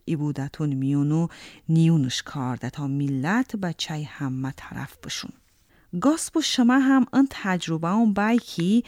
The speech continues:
مخصوص زمونه ده بو شما توجه شرایط اوج بای. ان تجربه امکونش سه چانده سور دوارده به پیشته بو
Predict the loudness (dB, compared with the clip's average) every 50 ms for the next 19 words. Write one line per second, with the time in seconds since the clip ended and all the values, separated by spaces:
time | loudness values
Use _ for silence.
0 | -4 -14 -20 -20 -10 _ -2 0 0 0 0 -2 -4 -6 -4 -4 -6 -6 -2 -2
1 | 0 0 2 2 2 2 0 0 0 2 2 4 4 4 6 4 4 2 2 0
2 | -2 -2 -2 -4 -4 -6 -6 -4 -6 -6 -6 -6 -4 -4 -6 -8 -8 -12 -8 -6
3 | -6 -6 -6 -6 -6 -6 -6 -6 -6 -6 -4 -4 -4 -4 -6 -12 _ -10 -8 -8
4 | -10 -10 -10 -10 -10 -10 -14 -18 _ _ _ _ _ -20 -20 -20 -20 -20 -20 -20
5 | -20 _ _ 2 2 2 0 0 2 4 4 4 2 0 2 4 4 6 8 8
6 | 8 6 4 4 2 2 4 2 0 -2 -4 -2 0 0 2 2 0 -2 -4 -6
7 | -4 -2 -2 -2 -2 -4 -6 -6 -6 -6 -4 -2 -2 -2 -4 -4 -4 -4 -4 -4
8 | -6 -6 -6 -8 -6 -2 -2 -2 -2 -4 -8 -10 -8 -8 -8 -8 -6 -6 -6 -6
9 | -6 -6 -6 -6